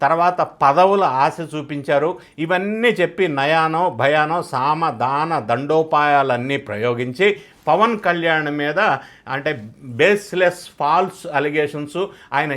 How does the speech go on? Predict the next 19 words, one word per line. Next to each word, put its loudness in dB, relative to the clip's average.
ఇమేజ్ 2
డ్యామేజ్ -2
అయ్యే 0
విధంగా -2
పూనం -4
కౌర్ -2
ద్వారా 2
ఒక -6
స్టేట్మెంట్స్ -6
ఇప్పించి -6
ఈ, -2
ఈ, -8
ఈ -8
పవన్ 2
కళ్యాణ్కు 2
ఉన్నటువంటి -2
సినీ 0
రాజకీయ 0
ఇమేజ్ని 0